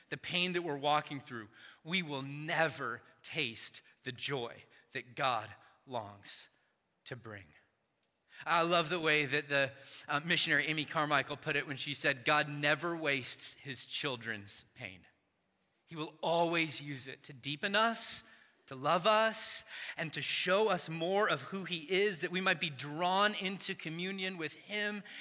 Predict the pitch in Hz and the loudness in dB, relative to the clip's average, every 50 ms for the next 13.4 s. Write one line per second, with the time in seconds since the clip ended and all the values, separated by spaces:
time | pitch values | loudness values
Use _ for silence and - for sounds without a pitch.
0 | - - - - 147 156 143 - - - - - - 214 226 220 220 226 208 156 | -12 -12 -10 -10 -8 -4 -2 0 2 2 2 2 2 0 0 -2 -2 -4 -4 -6
1 | 156 143 120 127 143 143 147 160 160 170 170 170 180 185 170 143 - - 156 156 | -8 -10 -10 -10 -10 -6 -4 -2 -2 -2 -2 -4 -4 -6 -6 -8 -14 -16 -12 -10
2 | 151 147 147 143 131 135 - _ - - 123 127 123 123 120 123 _ _ - 131 | -8 -8 -8 -10 -10 -14 -18 _ -10 -8 -6 -6 -6 -8 -10 -14 _ _ -16 -12
3 | 131 123 123 110 - - - - - - - - 160 143 127 143 139 135 131 127 | -10 -10 -10 -10 -12 -16 -18 -18 -18 -18 -8 -4 -2 -2 -2 -2 -6 -8 -8 -8
4 | 131 139 151 170 175 196 208 - - - 147 156 180 180 - 170 151 151 156 156 | -6 -2 2 4 4 6 4 4 2 0 -2 -4 -6 -4 -2 0 0 0 0 0
5 | 151 - - 165 156 135 139 139 143 - 151 139 139 - 113 113 104 107 - _ | -2 -2 -2 -2 0 0 2 2 2 2 0 0 -2 -2 -4 -8 -10 -10 -12 _
6 | - 139 127 - 135 131 120 113 - - - - 147 151 143 131 156 156 147 135 | -12 -12 -10 -6 -4 -2 -2 -4 -4 -8 -4 0 0 0 0 0 0 -2 -2 -2
7 | 123 139 131 123 120 113 110 107 104 - - - - _ - - 127 - - - | -2 -4 -4 -2 -2 -4 -6 -8 -12 -18 -20 -20 -20 _ -10 -10 -8 -8 -6 -4
8 | 143 127 120 117 113 117 110 104 110 _ _ _ _ - 147 123 113 101 117 110 | -4 -2 -2 -4 -6 -8 -10 -12 -16 _ _ _ _ -12 -12 -10 -6 -4 -2 -2
9 | 104 95 90 - - - - - - - 107 92 82 73 - - - _ _ _ | -2 -4 -4 -4 -2 -2 -4 -6 -10 -12 -12 -12 -12 -16 -18 -20 -20 _ _ _
10 | _ _ _ _ _ _ _ _ _ _ _ _ _ _ _ _ _ _ _ - | _ _ _ _ _ _ _ _ _ _ _ _ _ _ _ _ _ _ _ -20
11 | _ _ - 160 147 165 170 170 165 165 139 - - - 202 170 185 180 180 170 | _ _ -16 -6 0 0 2 2 0 -2 -6 -10 -10 -4 0 2 2 2 0 -2
12 | 151 127 120 151 143 139 131 - 139 123 - - - 139 131 - - 139 127 120 | -4 0 2 4 4 4 2 0 -4 -6 -6 -6 -6 -8 -8 -6 -6 -6 -6 -6
13 | 123 117 120 113 110 107 104 107 | -4 -2 -2 -2 -2 -2 -6 -8